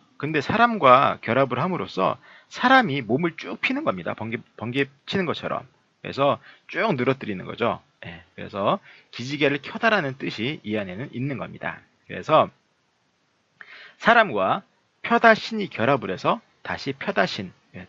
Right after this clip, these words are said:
뜻을, 의미를 분명히 해주는 그러한 글자로, 어, 결합하게 된 겁니다. 그러면은, 어, 그 뜻이 무엇인지, 어떤 의미가, 다른 의미가 또 없는지 한번 해설을 읽어보도록 하겠습니다.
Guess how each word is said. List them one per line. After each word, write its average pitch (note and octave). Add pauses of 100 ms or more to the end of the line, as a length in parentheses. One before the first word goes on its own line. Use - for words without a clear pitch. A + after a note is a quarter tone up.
뜻을, E3
의미를 C3
분명히 C#3
해주는 A2+ (400)
그러한 A2+
글자로, B2+ (280)
어, C#2+ (280)
결합하게 A#2
된 A2
겁니다. F#2 (100)
그러면은, D3+ (440)
어, F#2+
그 C#3+
뜻이 G3+
무엇인지, G#2+
어떤 C#3+
의미가, A#2+
다른 A#2+
의미가 A2+
또 E2+
없는지 G2+
한번 A#2+ (320)
해설을 A3
읽어보도록 F#2
하겠습니다. F2+